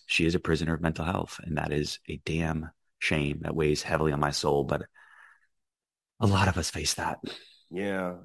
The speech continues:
Speaker 2: yeah. Um, we're speaking now, I'm just gonna reintroduce you to David Ambrose,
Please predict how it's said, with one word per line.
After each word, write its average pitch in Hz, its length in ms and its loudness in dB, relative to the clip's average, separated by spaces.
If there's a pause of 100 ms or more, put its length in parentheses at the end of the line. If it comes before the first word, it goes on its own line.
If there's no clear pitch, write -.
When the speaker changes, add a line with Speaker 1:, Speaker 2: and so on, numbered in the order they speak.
Speaker 2:
yeah. 90 380 0 (500)
Um, 110 300 4
we're 113 180 -2
speaking 123 520 2
now, 104 180 10
I'm 95 80 6
just 95 180 -2
gonna 90 140 2
reintroduce 85 720 0
you 90 60 0
to 85 80 2
David 98 440 2
Ambrose, 78 720 2